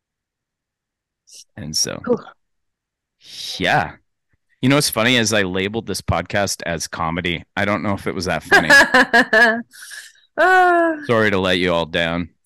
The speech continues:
Speaker 2: Sorry.
Speaker 1: I'll try to
Speaker 2: Um,
Speaker 1: be funnier next time.
Speaker 2: I won't. I'm gonna stay real stoic. <laughs>
Speaker 1: Really stoic. Stoic A F.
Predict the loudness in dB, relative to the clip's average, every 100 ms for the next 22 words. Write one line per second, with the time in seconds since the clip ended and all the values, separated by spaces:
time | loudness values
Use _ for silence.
0 | _ _ 0 2 2 2 0 -4 -6 -10
1 | _ _ _ _ -4 -2 0 0 0 0
2 | -2 -2 -2 -2 0 -2 -4 -8 -6 -4
3 | -4 -8 _ _ _ _ _ _ _ _
4 | _ _ _ _ _ _ _ _ _ _
5 | 2 2 4 2 2 0 -6 -6 -4 -2
6 | -4 -2 -2 -2 -2 -2 -2 -4 -8 -6
7 | -6 -8 -10 -16 -14 -8 -4 -4 -4 -4
8 | -2 -2 -4 -12 _ -20 -20 -18 -6 -4
9 | 0 2 2 0 -2 0 0 0 0 0
10 | -4